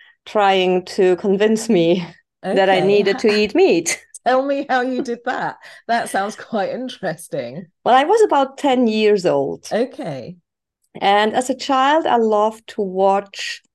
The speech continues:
Speaker 1: um, documentaries, animal documentaries.
Speaker 2: Yes.
Speaker 1: So obviously there are animals that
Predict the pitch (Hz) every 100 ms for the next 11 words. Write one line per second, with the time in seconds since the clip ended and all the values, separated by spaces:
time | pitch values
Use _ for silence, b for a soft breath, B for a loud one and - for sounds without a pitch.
0 | _ _ _ _ _ _ _ _ - 202
1 | 185 175 170 170 - 202 202 226 208 214
2 | 180 160 156 220 208 185 165 170 175 160
3 | 160 143 - - - - 165 139 127 b
4 | b b b b b - - 233 226 220
5 | 220 220 214 214 214 _ _ _ _ _
6 | _ _ _ _ _ - 330 277 202 -
7 | 160 240 294 - 202 196 202 185 180 151
8 | 160 156 170 285 339 - - _ _ 170
9 | 160 156 147